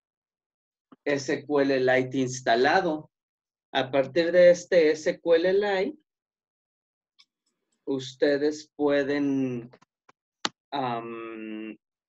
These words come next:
guardar ciertos datos en su teléfono. Por ejemplo, si es un juego,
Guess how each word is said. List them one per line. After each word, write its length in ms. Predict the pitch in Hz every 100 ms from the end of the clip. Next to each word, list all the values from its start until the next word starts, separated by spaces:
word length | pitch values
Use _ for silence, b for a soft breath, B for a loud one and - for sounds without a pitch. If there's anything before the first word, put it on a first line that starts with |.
| _
guardar 640 | 151 139 147 139 139 151 147
ciertos 540 | - 147 131 143 131
datos 400 | 127 120 135 120
en 120 | 127
su 200 | 117 127
teléfono. 580 | 131 165 262 202 160 143
Por 140 | 143 139
ejemplo, 400 | 180 185 139 123
si 140 | 143
es 180 | 131 170
un 180 | 165 165
juego, 580 | 208 208 151 165 277